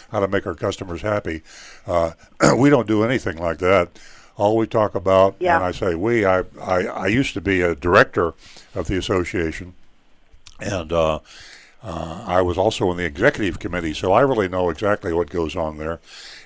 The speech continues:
Speaker 1: Uh, it's a lobbying organization. We, uh, we tr-, we make as much money as we can, uh, through, uh, vendor relationships. Uh,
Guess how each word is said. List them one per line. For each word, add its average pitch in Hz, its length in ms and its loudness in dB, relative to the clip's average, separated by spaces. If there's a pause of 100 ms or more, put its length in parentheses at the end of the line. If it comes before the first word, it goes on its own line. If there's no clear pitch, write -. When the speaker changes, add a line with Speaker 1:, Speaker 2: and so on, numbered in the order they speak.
Speaker 1:
Uh, 98 280 4 (300)
it's 139 320 -4
a 131 120 2
lobbying 117 500 0
organization. 113 760 -6
We, 101 280 0
uh, 95 220 2 (340)
we 98 120 -4
tr-, - 160 -8
we 104 260 -4
make 123 220 -2
as 107 140 -4
much 110 240 -4
money 113 260 -2
as 101 140 -4
we 98 140 -6
can, 101 440 -4 (360)
uh, 90 200 2
through, 98 460 2 (320)
uh, 85 260 -4
vendor 98 640 -2
relationships. 92 920 -2
Uh, 85 340 -2